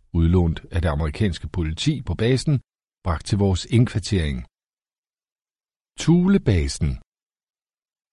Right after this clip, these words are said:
Thulebasen blev etableret i nitten seksogfyrre som en dansk-amerikansk radio- og værstation i det sydvestlige hjørne af det nuværende baseområde.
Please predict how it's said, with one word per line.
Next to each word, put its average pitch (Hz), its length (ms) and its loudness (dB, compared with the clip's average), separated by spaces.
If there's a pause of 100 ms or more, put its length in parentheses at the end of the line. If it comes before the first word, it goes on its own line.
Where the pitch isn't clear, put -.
(140)
Thulebasen 165 720 4
blev 147 160 4
etableret 117 640 4
i 139 60 2
nitten 98 520 6
seksogfyrre 110 760 2
som 101 220 2
en 98 160 4
dansk-amerikansk 113 1080 -2
radio- 107 500 -2
og 92 180 0
værstation 104 720 2
i 123 100 0
det 117 140 0
sydvestlige 113 560 2
hjørne 92 460 2
af 110 140 -2
det 117 120 2
nuværende 87 440 4
baseområde. 82 840 0